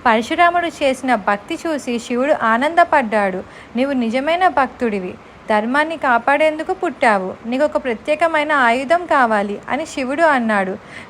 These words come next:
శివుడు తన దివ్య ఆయుధం పరశు అంటే కొడలి పరశురాముడికి ఇచ్చాడు. ఆ ఆయుధం శక్తివంతమైనది, దివ్యమైనది, ఎవరు దీన్ని ఎదుర్కోలేరు అని చెప్పారు. దానికి శివుడు, "పరశురామ, ఈ పరశుతో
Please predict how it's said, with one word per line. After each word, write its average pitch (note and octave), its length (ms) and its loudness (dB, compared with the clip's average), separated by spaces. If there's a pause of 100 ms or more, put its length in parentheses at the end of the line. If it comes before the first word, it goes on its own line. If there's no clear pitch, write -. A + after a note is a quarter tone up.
(120)
శివుడు E4 340 2
తన C4 260 2
దివ్య B3 340 0
ఆయుధం B3+ 580 4 (380)
పరశు A#3+ 500 0 (180)
అంటే B3 340 0
కొడలి C4+ 540 -2
పరశురాముడికి C4 920 0
ఇచ్చాడు. G#3+ 640 -2 (180)
ఆ A3+ 40 2
ఆయుధం C4 460 2
శక్తివంతమైనది, C4+ 1120 -2
దివ్యమైనది, A#3 960 -4 (120)
ఎవరు A3+ 320 2
దీన్ని D4+ 500 -4 (340)
ఎదుర్కోలేరు C#4 840 2 (520)
అని D#4 140 0 (100)
చెప్పారు. G#3+ 500 0 (200)
దానికి C4+ 360 2
శివుడు, C4+ 560 -2 (400)
"పరశురామ, B3 800 2 (240)
ఈ C4+ 100 -2
పరశుతో C4+ 1000 2